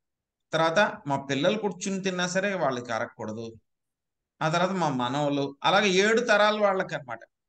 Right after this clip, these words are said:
వాళ్ళందరూ కూర్చుని తిన్నా సరే తరగకూడదు. కానీ ఏమవుతుందండి, టైమ్ వస్తే గనక ఒక రూపాయి కూడా మిగలదు, మొత్తం అంతా కూడా వెళ్ళిపోతాయి అనమాట. అలాంటి వాళ్ళని కూడా చాలా మందిని చూసాం. So కాబట్టి ఇటువంటి వాటి పట్ల మన సమయాన్ని వృధా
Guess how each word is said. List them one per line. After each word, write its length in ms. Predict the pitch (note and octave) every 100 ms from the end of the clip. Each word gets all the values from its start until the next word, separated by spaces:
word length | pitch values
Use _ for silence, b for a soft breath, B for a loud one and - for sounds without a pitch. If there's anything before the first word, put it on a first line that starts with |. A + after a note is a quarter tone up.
| C#3+
వాళ్ళందరూ 500 | C#3+ E3+ F3 F#3+ F#3+
కూర్చుని 440 | F#3 E3+ F3+ F3+
తిన్నా 300 | F3 F3 E3+
సరే 220 | F3 F#3+ G#3
తరగకూడదు. 840 | C#3+ B2+ B2+ B2 A2+ A2 A2+ A2+ _ _ _ _ _ -
కానీ 220 | C#3+ D3+
ఏమవుతుందండి, 880 | D#3 D3+ D#3+ D#3 D#3+ D#3+ E3 G3 G3 _ _ _ _ - -
టైమ్ 280 | C#3+ D#3+ F3
వస్తే 280 | E3 -
గనక 300 | E3 D3 D3+
ఒక 160 | D#3 C#3+
రూపాయి 320 | C3+ B2 C3+
కూడా 220 | B2 B2
మిగలదు, 360 | C3 A2 G#2+ A2
మొత్తం 340 | A2 G#2+ -
అంతా 200 | D3 C#3
కూడా 160 | B2+ C3+
వెళ్ళిపోతాయి 540 | B2+ A2+ A2+ A2 G#2+
అనమాట. 220 | G#2+ A2 A2
అలాంటి 320 | A#2 B2 C3+
వాళ్ళని 240 | B2+ B2+
కూడా 160 | B2+ F#2 -
చాలా 160 | A2+ B2
మందిని 360 | B2 B2 -
చూసాం. 200 | A2+ A#2+ - B B A#3
So 120 | A3
కాబట్టి 340 | F#3 G#3 A3
ఇటువంటి 600 | G3 E3 E3 A#3 A#3+ A3+
వాటి 480 | A3+ G#3 G#3 G3+ G#3
పట్ల 420 | G3+ F3+ F3+ G3+
మన 220 | G3+ F#3+ F3+
సమయాన్ని 600 | F3 D#3+ E3+ E3+ F3+ F#3
వృధా 440 | D#3 C#3 D#3+ E3